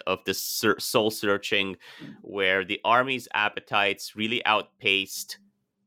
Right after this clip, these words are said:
what the industry wanted. Uh, or so what's what the industry could provide, where the industry could provide, you know, like a, a s-, seven-ton light tank, and that's really the best they could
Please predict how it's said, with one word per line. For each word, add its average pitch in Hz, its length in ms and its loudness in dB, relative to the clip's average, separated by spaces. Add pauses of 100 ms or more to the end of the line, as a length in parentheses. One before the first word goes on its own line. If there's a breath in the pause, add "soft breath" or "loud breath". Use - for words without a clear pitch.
(420)
what 101 180 -4
the 107 80 0
industry 98 560 0
wanted. 85 520 -2 (1000)
Uh, 80 600 2 (260)
or 104 120 4
so 107 140 -2
what's 107 220 -2
what 117 120 0
the 107 100 4
industry 104 340 -2
could - 180 -10
provide, 87 480 0
where 87 120 -4
the 87 120 0
industry 92 400 -2
could - 300 -6
provide, 82 420 -2
you 78 100 -14
know, 78 140 -6
like 76 240 -10
a, - 300 -8
a - 20 -8
s-, - 260 -8
seven-ton 101 760 -2
light 87 340 -2
tank, 85 400 0 (480 loud breath)
and 92 100 -4
that's 90 200 0
really 92 100 4
the 90 80 0
best 87 300 -2
they 80 80 -2
could - 180 -6